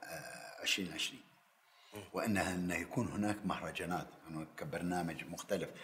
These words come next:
Speaker 1: أن إثراء تقدر تعمل مهرجانات أخرى في مناطق ثانية.
Speaker 2: مم.
Speaker 1: في، في جدة، وفي، في جيزان، وفي، في ال-، آه، الرياض، و، آه، و-، ب-، ب-، مع بقاء مهرجان أفلام السعودية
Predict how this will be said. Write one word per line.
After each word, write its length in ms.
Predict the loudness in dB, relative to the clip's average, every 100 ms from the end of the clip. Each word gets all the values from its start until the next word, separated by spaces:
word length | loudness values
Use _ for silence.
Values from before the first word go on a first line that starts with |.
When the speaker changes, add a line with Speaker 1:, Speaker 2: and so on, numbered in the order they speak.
| -14 -10
Speaker 1:
أن 80 | -6
إثراء 340 | -4 -2 -4
تقدر 300 | -2 -2 -2
تعمل 380 | -2 0 2 2
مهرجانات 540 | 2 -2 0 0 0 -2
أخرى 300 | 0 2 2
في 100 | 4
مناطق 500 | 8 8 8 -2 -2
ثانية. 340 | -2 -2 -8 -6
Speaker 2:
مم. 180 | -6 -6 -12 -20 0
Speaker 1:
في، 180 | 4 6
في 120 | 4
جدة، 300 | 2 4 4
وفي، 240 | 4 0
في 260 | 0 0 2
جيزان، 460 | 4 4 6 4 2
وفي، 320 | 0 0 0
في 140 | -2
ال-، 360 | -4 -4 -4 -6 -6 -8 -8 -6
آه، 400 | -4 -2 -2 -2
الرياض، 480 | 4 8 8 8 4 -6 -14 -18 -20 -4
و، 140 | 2
آه، 480 | 4 4 0 -2 -4 -4
و-، 160 | -4 -6 -6
ب-، 140 | 6
ب-، 340 | 8 8 0 -8 -12 -2
مع 240 | 8 10 10
بقاء 560 | 8 10 10 8 0 -2
مهرجان 420 | 2 4 4 4
أفلام 280 | 2 0 0
السعودية 640 | 0 0 0 2 0 -2